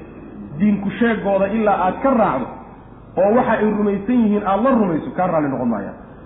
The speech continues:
Qul, waxaad tidhaahdaa, inna hudallaahi, hanuunka Ilaahay uu aniga ii soo dhiibay,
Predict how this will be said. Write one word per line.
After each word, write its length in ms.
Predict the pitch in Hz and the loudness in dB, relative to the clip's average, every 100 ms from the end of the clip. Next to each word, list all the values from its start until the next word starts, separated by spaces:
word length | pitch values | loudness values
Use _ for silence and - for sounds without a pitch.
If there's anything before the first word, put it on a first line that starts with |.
| - - - - | -20 -18 -18 -16
Qul, 180 | - 233 240 | 0 4 4
waxaad 280 | 226 226 202 | 4 2 2
tidhaahdaa, 400 | 196 165 143 - - - - - - - | 2 2 0 -4 -8 -14 -16 -16 -16 -2
inna 280 | 233 247 233 | 4 6 4
hudallaahi, 680 | 202 240 226 220 226 214 208 | 4 2 2 2 2 2 2
hanuunka 540 | 190 214 254 233 226 | 2 2 4 2 2
Ilaahay 440 | 208 220 233 208 208 | -2 0 2 2 0
uu 140 | 196 202 | -4 -2
aniga 220 | 233 220 | 0 0
ii 220 | 233 277 | 2 2
soo 140 | 247 214 | 2 0
dhiibay, 360 | 190 180 151 | 0 0 0